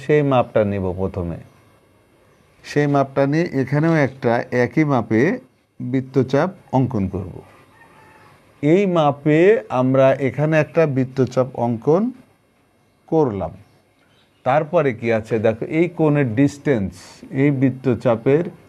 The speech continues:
এইটুকু কোণের ব্যবধান, যে এখানে যতটুকু ডিস্টেন্স আছে অর্থাৎ ব্যবধান আছে, আমরা যদি এই এতটুকু ডিস্টেন্স অর্থাৎ ব্যবহার, ব্যবধান এখানে ব্যবহার করি,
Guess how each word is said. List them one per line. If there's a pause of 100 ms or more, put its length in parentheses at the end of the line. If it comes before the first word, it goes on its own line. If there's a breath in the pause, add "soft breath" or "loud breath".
(120)
এইটুকু (260)
কোণের
ব্যবধান, (800 loud breath)
যে (160)
এখানে (180)
যতটুকু (240)
ডিস্টেন্স (240)
আছে (140)
অর্থাৎ (120)
ব্যবধান (260)
আছে, (1300 loud breath)
আমরা (120)
যদি (240)
এই (300)
এতটুকু (180)
ডিস্টেন্স (260)
অর্থাৎ (140)
ব্যবহার, (340)
ব্যবধান (100)
এখানে (200)
ব্যবহার (220)
করি,